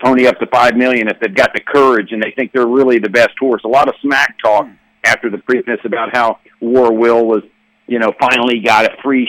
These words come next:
Speaker 1: shot and finally had an opportunity to run.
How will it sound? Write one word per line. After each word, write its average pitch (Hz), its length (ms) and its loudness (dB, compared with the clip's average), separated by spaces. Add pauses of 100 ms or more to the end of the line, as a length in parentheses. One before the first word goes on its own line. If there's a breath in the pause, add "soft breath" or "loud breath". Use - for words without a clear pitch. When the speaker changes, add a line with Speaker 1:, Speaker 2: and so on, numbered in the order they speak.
(120)
Speaker 1:
shot 117 400 2
and 98 260 -12
finally 120 420 -2
had 117 200 0
an 117 100 -2
opportunity 120 800 -2
to 107 100 -2
run. 113 500 -4